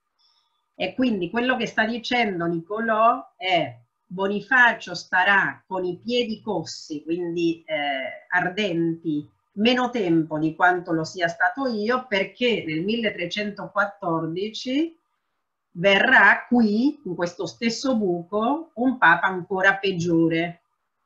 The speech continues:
E al verso ottantacinque aggiunge, è sempre Nicolò che parla,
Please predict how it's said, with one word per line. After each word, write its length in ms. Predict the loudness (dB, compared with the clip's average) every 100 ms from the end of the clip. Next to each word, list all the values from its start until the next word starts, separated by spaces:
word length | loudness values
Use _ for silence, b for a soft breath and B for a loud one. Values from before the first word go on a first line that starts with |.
| _ _ _ _ _ _ _ _ -6
E 120 | 0
al 340 | 0 0 -4 -4
verso 420 | 2 2 2 -4
ottantacinque 1500 | -6 0 0 0 0 0 0 -2 0 -2 -6 -4 -2 -2 -4 _ _ _ _ _
aggiunge, 1080 | 0 2 2 2 0 -4 -4 -2 -2 -6 _ _ _ _
è 120 | -8
sempre 420 | -2 0 0 -2
Nicolò 480 | -2 -2 -2 -2 -2
che 180 | -6 -12
parla, 680 | -6 -4 -4 -6 -4 -4